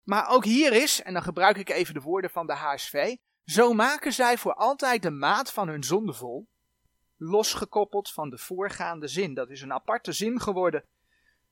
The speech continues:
waardoor het niet op de heidenen slaat, maar opnieuw op de Joden. En dan lezen we dat de Joden de maat van hun zonde voor altijd volgemaakt hebben.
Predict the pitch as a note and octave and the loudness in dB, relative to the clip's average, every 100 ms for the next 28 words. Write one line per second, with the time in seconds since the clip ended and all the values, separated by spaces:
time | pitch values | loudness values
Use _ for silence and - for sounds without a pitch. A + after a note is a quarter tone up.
0 | _ - F#3 G#3+ G3 D#3+ G3 C#4+ G#3 D#3 | _ -2 6 8 6 4 2 6 4 6
1 | C#3 C#3+ F3 F#3+ F3 D#3 - C#3+ C#3+ - | 0 2 2 2 -2 -4 -4 -4 -4 -6
2 | C#3 C3 C3 C3+ D#3 D#3+ C#3+ C3 B2+ C#3+ | -8 -8 -10 -12 -10 -8 -8 -10 -8 -2
3 | F3 C3+ G#2 _ _ _ _ _ D3+ C3 | -2 -2 -10 _ _ _ _ _ -8 -6
4 | C3 A3+ B3 A#3+ G#3+ F3 D3 A#2+ B2 F#3+ | 2 2 2 2 2 2 -2 -2 0 2
5 | G#3 G3 G#3 A#3 _ _ _ _ _ _ | 2 0 -4 -8 _ _ _ _ _ _
6 | _ _ _ _ _ _ _ _ _ _ | _ _ _ _ _ _ _ _ _ _
7 | - C3 D3+ F#3 A3 - - D#3 C3+ A#2 | -12 -4 -2 0 0 -2 -4 -4 -4 -2
8 | E3+ G3 D3 D3 C#3+ _ _ _ _ _ | 0 0 -6 -8 -12 _ _ _ _ _
9 | _ _ _ - - - F#3+ F#3 D3+ C#3+ | _ _ _ -12 -10 -2 -2 -2 -4 -6
10 | C3 - - _ _ - G#3+ G3+ D#3 C3+ | -6 -12 -16 _ _ -8 -8 -6 -8 -10
11 | A2+ - - - C3+ B2+ G2+ | -12 -16 -20 -20 -12 -10 -10